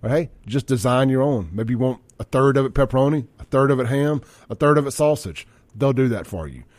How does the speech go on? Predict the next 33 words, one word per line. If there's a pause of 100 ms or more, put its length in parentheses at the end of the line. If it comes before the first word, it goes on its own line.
(540)
at (140)
Acme (180)
Pizza (200)
and
Daiquiris. (480)
All
right. (960)
Man,
Kingfish
had
a
great
article
the
other
day. (1400)
I
mean,
he,
great
work
to
Kingfish. (280)
Bit
long-winded
to
try
to
get
to
on
the
radio.